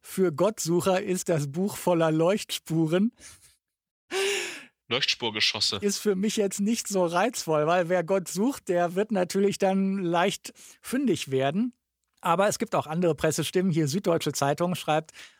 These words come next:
Speaker 1: „Eine erfrischend undogmatische Verteidigung eines selbstbewussten Glaubens, ein spannendes und glaubwürdiges Plä-, Plädoyer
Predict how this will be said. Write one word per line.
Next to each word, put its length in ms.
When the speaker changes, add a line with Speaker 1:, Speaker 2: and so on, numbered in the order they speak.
Speaker 1:
„Eine 160
erfrischend 480
undogmatische 880
Verteidigung 640
eines 320
selbstbewussten 640
Glaubens, 560
ein 180
spannendes 540
und 120
glaubwürdiges 600
Plä-, 440
Plädoyer 500